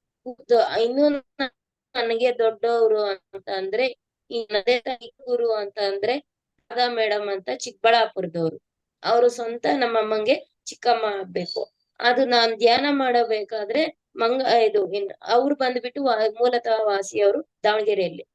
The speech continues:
ದಾವಣಗೆರೆಯಲ್ಲಿ ಒಂದು ಧ್ಯಾನದ ಸಂವೇಶನದಲ್ಲಿ, ಸತ್ಸಂಗದಲ್ಲಿ ಏನು ಲೋಕ ಕಲ್ಯಾಣಾರ್ಥ-, ಕಲ್ಯಾಣಾರ್ಥವಾಗಿ ನಾವು ಧ್ಯಾನ ಮಾಡೋಣ ಅಂತ ಹತ್ತು ನಿಮಿಷ ಮಾಡಿದ್ರು. ಮಳೆ ಬರ್ಲಿ, ಬೆಳೆ ಆಗ್ಲಿ ಅಂತಂದು.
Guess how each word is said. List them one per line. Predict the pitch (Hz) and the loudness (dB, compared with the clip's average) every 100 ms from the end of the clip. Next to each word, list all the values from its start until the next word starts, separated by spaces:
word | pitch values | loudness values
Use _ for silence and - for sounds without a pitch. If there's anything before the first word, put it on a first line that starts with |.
| _ | _
ದಾವಣಗೆರೆಯಲ್ಲಿ | 226 220 262 269 254 240 240 254 294 _ | 0 0 0 2 4 4 2 -4 -6 _
ಒಂದು | 226 233 202 - _ _ - | -6 0 0 -2 _ _ 4
ಧ್ಯಾನದ | 226 247 277 277 254 220 | 4 6 2 2 2 2
ಸಂವೇಶನದಲ್ಲಿ, | 214 226 226 247 247 240 220 196 196 190 226 262 | 0 -6 -4 0 0 0 -2 2 2 2 0 2
ಸತ್ಸಂಗದಲ್ಲಿ | 202 196 247 226 196 190 214 311 - - - | -2 -2 -4 0 2 2 2 0 -4 -14 -2
ಏನು | 233 247 254 285 - _ 233 | 2 2 0 -4 -8 _ 0
ಲೋಕ | 269 285 | 2 0
ಕಲ್ಯಾಣಾರ್ಥ-, | 294 247 247 247 247 - 233 175 131 | -2 0 2 0 0 -6 -8 -10 -12
ಕಲ್ಯಾಣಾರ್ಥವಾಗಿ | - 226 226 220 220 214 - 220 214 214 302 | 0 4 4 2 0 -2 0 0 0 0 -2
ನಾವು | 254 202 262 285 _ _ - | 0 0 -2 -4 _ _ -4
ಧ್ಯಾನ | 190 220 240 | 2 2 2
ಮಾಡೋಣ | 247 226 214 214 208 | 0 2 2 2 0
ಅಂತ | 202 247 | -2 -2
ಹತ್ತು | 240 190 - | -4 -4 -6
ನಿಮಿಷ | 208 208 233 | -8 -2 0
ಮಾಡಿದ್ರು. | 220 190 170 - - _ _ _ _ | 0 -4 -6 -6 -8 _ _ _ _
ಮಳೆ | 226 247 | 4 6
ಬರ್ಲಿ, | 240 233 214 220 226 | 4 2 2 0 0
ಬೆಳೆ | 214 208 220 | 2 4 4
ಆಗ್ಲಿ | 220 202 190 190 185 | 4 2 0 -2 -2
ಅಂತಂದು. | 175 170 180 170 156 | -4 -6 -4 -4 -6